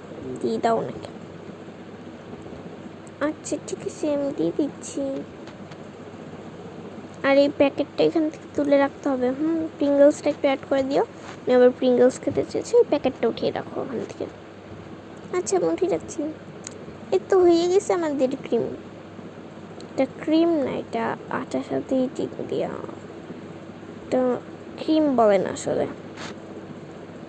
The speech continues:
ও, সরি, আমি ভুলে গেছিলাম। আচ্ছা, কোনো ব্যাপার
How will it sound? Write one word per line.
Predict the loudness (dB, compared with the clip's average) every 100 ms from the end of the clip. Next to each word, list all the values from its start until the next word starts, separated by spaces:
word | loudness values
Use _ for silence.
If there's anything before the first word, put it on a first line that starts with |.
| -14 -14 -14 -10 0
ও, | 2 2 2
সরি, | 4 6 4
আমি | 4 2
ভুলে | 2 2
গেছিলাম। | 0 -6 -2 0 0 -2 -6 -8 -8 -10 -10 -14 -14 -14 -14 -14 -14 -14 -14 -14 -14 -14 -14 -14 -12 -4 2
আচ্ছা, | 2 2 2
কোনো | 2 2
ব্যাপার | 0 0